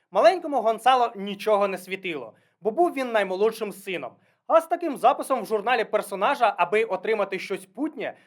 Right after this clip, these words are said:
треба будувати кар'єру самотужки. Із небагатьох варіантів де Кордова молодший обрав шлях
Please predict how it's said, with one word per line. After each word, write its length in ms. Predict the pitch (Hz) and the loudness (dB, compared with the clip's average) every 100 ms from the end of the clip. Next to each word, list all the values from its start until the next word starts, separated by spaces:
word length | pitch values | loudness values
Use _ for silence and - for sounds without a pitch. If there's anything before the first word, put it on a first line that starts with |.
| _ | _
треба 240 | 208 294 320 | 2 2 2
будувати 480 | 226 208 220 226 | 0 4 6 4
кар'єру 440 | 202 185 185 202 190 | 0 -2 0 0 0
самотужки. 680 | 190 190 185 196 - - 113 _ _ _ | -4 -6 -8 -10 -12 -16 -20 _ _ _
Із 180 | 302 269 | -10 -4
небагатьох 640 | 277 254 247 302 285 294 | 2 2 2 0 -2 0
варіантів 520 | 214 226 302 - 165 | 2 4 2 -4 -6
де 100 | 185 | -6
Кордова 400 | 185 185 233 214 | -4 0 2 2
молодший 500 | 180 180 240 262 214 | 2 4 4 4 -4
обрав 420 | 214 175 185 170 | -6 -4 -2 -2
шлях 320 | - 175 190 | -2 0 0